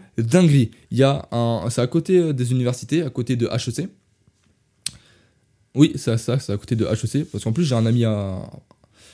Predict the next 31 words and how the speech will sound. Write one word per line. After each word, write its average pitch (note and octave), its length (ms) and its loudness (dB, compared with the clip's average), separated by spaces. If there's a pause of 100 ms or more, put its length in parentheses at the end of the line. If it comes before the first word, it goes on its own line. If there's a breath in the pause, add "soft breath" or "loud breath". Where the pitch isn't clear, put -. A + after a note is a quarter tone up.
(140 soft breath)
j'ai, G#2 300 -4
j'ai G#2+ 280 -8
un, A#2+ 200 -4
j'ai A2 60 -4
un A2 60 -4
pote D#3+ 120 -4
à C#3+ 40 -4
moi, A#2+ 160 -6 (320 loud breath)
qui, - 160 -10
j'ai A#2 60 0
un A2 80 0
pote B2+ 160 0
à - 20 2
moi C3 120 2
qui, A2+ 200 -4
euh, G2 220 -2
qui, G#2 600 -4
qui A2 120 -6
étudie A2+ 260 -4
là-bas A2 440 -2
et A2 60 -6
il G#2+ 80 -4
m'a G2+ 100 -6
confirmé A#2 340 -8
que A#2 60 -14
c'était G#2 160 -10
H - 100 -14
E G#2+ 40 -12
C. - 160 -12 (360 loud breath)
Et, A2+ 160 -2
euh, A2 240 0